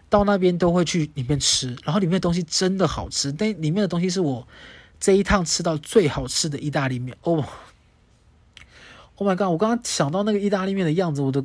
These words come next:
我的口水已经分泌出来，真的好好吃的意大利面。对，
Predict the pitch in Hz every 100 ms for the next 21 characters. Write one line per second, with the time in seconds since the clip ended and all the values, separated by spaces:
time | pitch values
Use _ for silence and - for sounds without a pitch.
0 | - 156 160 - 165 180 139 156 165 151
1 | 156 - 156 127 - 277 - - 190 233
2 | 185 160 139 - - - 190 185 170 175
3 | 165 156 151 131 - - - - - -
4 | - 127 87